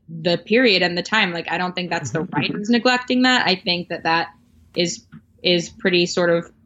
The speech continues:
Speaker 1: fact-based, evidenced by, you know, history <laughs> that,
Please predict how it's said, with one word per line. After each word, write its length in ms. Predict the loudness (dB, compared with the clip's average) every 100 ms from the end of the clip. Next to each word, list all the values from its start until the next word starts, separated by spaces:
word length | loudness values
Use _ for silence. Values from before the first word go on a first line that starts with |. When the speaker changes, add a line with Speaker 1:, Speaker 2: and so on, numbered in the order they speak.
| _ _ _ _ _ _ -2
Speaker 1:
fact-based, 640 | 2 2 0 0 2 0 -4
evidenced 460 | -4 -2 -4 -2
by, 380 | 0 2 2 2
you 120 | 0 -2
know, 380 | 0 -2 -4 -6 _ _ _ _ _ _ _ -20 -8
history 540 | -2 0 0 -2 0
<laughs> 120 | 4 4
that, 300 | 2 -2